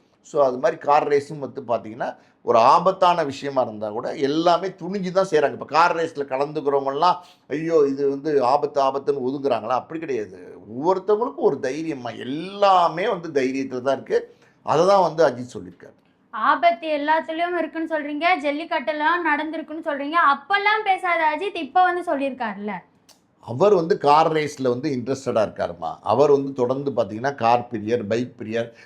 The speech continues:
Speaker 1: கார் ஓட்டுறது, பைக் ஓட்டுறதுல எல்லாம் அவர் வந்து ஆர்வம் காட்டக்கூடிய ஒரு நபரா இருக்கிறாரு. ஒரு நடிகரா இருந்தாலும், இன்னைக்கு வந்து கிட்டத்தட்ட பாத்தீங்கன்னா, இந்த இதுக்கு ஸ்பெண்ட் பண்ற நேரம் இருக்கு பாத்தீங்களா, காலக்கேடு. அது வந்து காலக்கேடு வந்து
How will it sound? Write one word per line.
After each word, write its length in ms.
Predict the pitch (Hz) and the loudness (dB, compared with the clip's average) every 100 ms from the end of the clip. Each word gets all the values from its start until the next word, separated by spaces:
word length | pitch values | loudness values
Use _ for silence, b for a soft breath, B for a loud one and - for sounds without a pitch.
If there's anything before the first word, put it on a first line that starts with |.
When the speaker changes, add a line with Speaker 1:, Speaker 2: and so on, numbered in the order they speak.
| B | B
Speaker 1:
கார் 360 | 131 151 156 | 4 6 6
ஓட்டுறது, 340 | 135 117 110 139 | 2 0 0 2
பைக் 360 | 135 127 135 127 | 4 0 0 -4
ஓட்டுறதுல 340 | 117 110 107 | -4 -4 -4
எல்லாம் 220 | 113 143 | 0 2
அவர் 180 | 120 117 | 0 -2
வந்து 200 | 110 127 | -2 2
ஆர்வம் 440 | 107 120 131 120 | 4 4 2 -2
காட்டக்கூடிய 520 | 110 101 104 104 117 113 | -4 -4 -6 -6 -2 -4
ஒரு 100 | 95 | -4
நபரா 280 | 95 101 120 113 | -6 0 2 2
இருக்கிறாரு. 460 | 98 101 98 101 151 | -2 -8 -6 -4 -2
ஒரு 160 | 123 | -2
நடிகரா 460 | 107 113 139 151 135 | -2 -4 0 2 2
இருந்தாலும், 600 | 117 104 104 107 180 214 B B | 2 -2 -2 0 -2 -4 B B
இன்னைக்கு 260 | 135 139 143 | -4 0 0
வந்து 380 | 151 180 160 - | 2 2 0 -6
கிட்டத்தட்ட 440 | 139 139 147 180 | 0 2 2 2
பாத்தீங்கன்னா, 720 | 156 143 123 123 156 190 156 | 4 2 0 -2 0 2 0
இந்த 280 | 127 123 120 | -6 -6 -4
இதுக்கு 400 | 123 135 131 120 - | -4 -6 -6 -8 2
ஸ்பெண்ட் 240 | 143 185 | 2 2
பண்ற 280 | 185 156 139 | -2 0 -2
நேரம் 400 | 120 139 165 147 | 2 4 4 2
இருக்கு 240 | 120 104 | -4 -10
பாத்தீங்களா, 320 | 104 113 131 - | -12 -4 -2 0
காலக்கேடு. 640 | 120 143 143 135 113 101 | 2 4 2 -2 -8 -6
அது 280 | 92 117 139 | -4 -4 -2
வந்து 260 | 135 139 156 | -6 -6 -2
காலக்கேடு 500 | 131 139 135 127 123 | 0 0 -2 -6 -8
வந்து 320 | 120 143 202 | -8 -8 -8